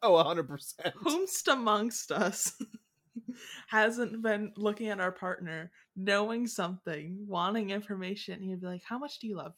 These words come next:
Speaker 2: me?" <laughs>
Speaker 1: <laughs> Tink, tink, tink, but maybe if you told me.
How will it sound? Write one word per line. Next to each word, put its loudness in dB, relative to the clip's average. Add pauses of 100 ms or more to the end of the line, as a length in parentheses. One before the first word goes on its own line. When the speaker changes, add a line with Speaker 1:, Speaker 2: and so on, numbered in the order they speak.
Speaker 2:
me?" -14 (220)
<laughs> 2 (1120)
Speaker 1:
<laughs> 0 (1200)
Tink, -14
tink, -14 (140)
tink, -10
but -2
maybe -4 (240)
if -8
you -10
told -4
me. -12